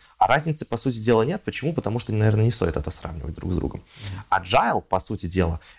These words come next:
Speaker 1: это, э, ну, методология, да, разработки П О, которая вносит, а, как бы вот по сравнению с тем же водопадом там, и так далее,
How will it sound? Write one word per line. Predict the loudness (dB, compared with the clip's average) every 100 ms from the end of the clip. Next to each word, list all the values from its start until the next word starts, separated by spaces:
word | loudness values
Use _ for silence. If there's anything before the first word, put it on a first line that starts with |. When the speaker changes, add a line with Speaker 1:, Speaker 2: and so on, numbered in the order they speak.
| -2
Speaker 1:
это, | 0 4 6 6 2 _ 2
э, |
ну, | 4 6 4 2 -2 -6 -8 -10 -8 -2
методология, | 0 2 4 6 4 0
да, | -4 -2
разработки | 0 0 -4 -6
П | -10 -2
О, | -2 -2 -16 -10
которая | -2 2 4 4
вносит, | 4 2 2 -2 -2
а, | 2 4 6 4 0 _ _ _
как | -10
бы | 2 4
вот | 4 2
по |
сравнению | -4 -2 2 4 4
с |
тем | 2 -2 2
же | 4
водопадом | 4 2 2 2 2 -6
там, | -8 -10
и | -10 -12
так | -8 0
далее, | 2 2